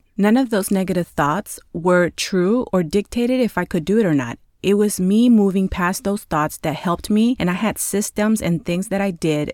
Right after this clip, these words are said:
to help me through that. So I wanted this show to, yes, give you tips and tools because systems are important, but also help you get out of your own way. Work on your mindset for when these moments hit.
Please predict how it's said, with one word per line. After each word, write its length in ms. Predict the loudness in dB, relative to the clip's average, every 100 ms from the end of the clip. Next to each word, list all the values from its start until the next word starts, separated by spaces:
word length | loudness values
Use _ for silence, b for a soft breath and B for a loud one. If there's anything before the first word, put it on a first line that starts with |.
| -8
to 140 | -8
help 240 | -2 -2 -2
me 100 | -4
through 280 | -4 -4
that. 220 | -4 -6 -12 _
So 180 | 0 2
I 100 | 2
wanted 380 | 2 2 0 0
this 160 | -4
show 280 | -2 -2 -2
to, 500 | -4 -4 -2 0 -2 -2
yes, 360 | 0 0 -2
give 220 | 0 2
you 140 | 4 2
tips 340 | 0 -4 -2
and 160 | -4 -2
tools 380 | 0 0 0 -4
because 320 | -6 -4 -4
systems 500 | -4 -4 -4 -4 -2
are 100 | -2
important, 540 | -2 -2 -2 -2 -4 -2
but 100 | 0
also 300 | 0 0 -2
help 240 | -2 -2
you 80 | -2
get 220 | 0 -2 0
out 160 | -2
of 140 | 0 -2
your 180 | -2 0
own 200 | 0 0
way. 320 | -2 -4 -6
Work 320 | 0 2 2
on 100 | 0
your 120 | 2
mindset 640 | 0 0 -2 -2 -4 -6 -6
for 220 | -6 -2
when 220 | 0 0 0
these 200 | -2 0
moments 440 | 0 2 0 -2
hit. 460 | -4 -6 -6 -14